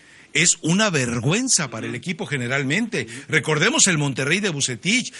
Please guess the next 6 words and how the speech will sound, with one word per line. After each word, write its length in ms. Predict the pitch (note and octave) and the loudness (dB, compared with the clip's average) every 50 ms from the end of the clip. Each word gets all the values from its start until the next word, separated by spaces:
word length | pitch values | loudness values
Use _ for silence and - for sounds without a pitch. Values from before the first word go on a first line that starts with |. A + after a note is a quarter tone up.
| - - | -12 -4
recordemos 640 | C3+ D3 - - D3 C#3 C#3 F#3+ B3 D4+ A#3+ - | -4 -4 -2 0 0 2 4 2 2 2 2 2
el 140 | G3+ D#3 A2 | 2 0 -2
Pachuca, 600 | - A2 G#2 - - G#3+ C4 A#3 - G3 C#3+ - - - - | -6 -10 -10 -6 -6 -6 -6 -6 -4 -6 -6 -6 -6 -8 -4
recordemos 800 | - D#3 E3 D#3 - E3 D#3+ E3 D#3 G#3 B3+ C#4 D4+ A#3+ - - - | 0 0 0 0 2 0 0 2 2 2 0 0 0 0 0 0 0
el 200 | C#3+ C#3+ C#3 C3 | -2 -2 -2 -4
mismo, 340 | F3 G3+ F#3+ G3+ G3+ F3 | -4 -4 -4 -4 -4 -4